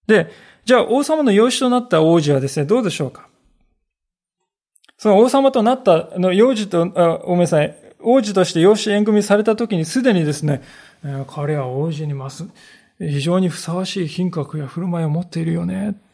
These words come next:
という人はですね、子供はいないでありましょう。この養子縁組された王子はですね、王子、王子としての資格は持ってますね。しかし人格的にはまだ整っていない。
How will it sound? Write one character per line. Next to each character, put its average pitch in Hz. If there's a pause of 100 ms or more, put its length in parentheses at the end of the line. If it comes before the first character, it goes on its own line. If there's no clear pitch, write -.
と 202
い 240
う 139 (420)
人 180
は 160
で 135
す -
ね、 139 (180)
子 -
供 151
は 127
い 127
な 180
い 139
で 123
あ 123
り 120
ま 117
し -
ょ -
う。 - (2250)
こ 240
の 247
養 226
子 240
縁 233
組 226
さ 226
れ 214
た 196
王 214
子 190
は 165
で 156
す -
ね、 156
王 254
子、 - (100)
王 240
子 233
と 190
し -
て 196
の 160
資 -
格 302
は 294
持 269
っ 269
て 170
ま 135
す -
ね。 190 (1160)
し -
か 269
し 185
人 190
格 240
的 226
に 254
は 196
ま 147
だ 131
整 143
っ 135
て 143
い 175
な 165
い。 -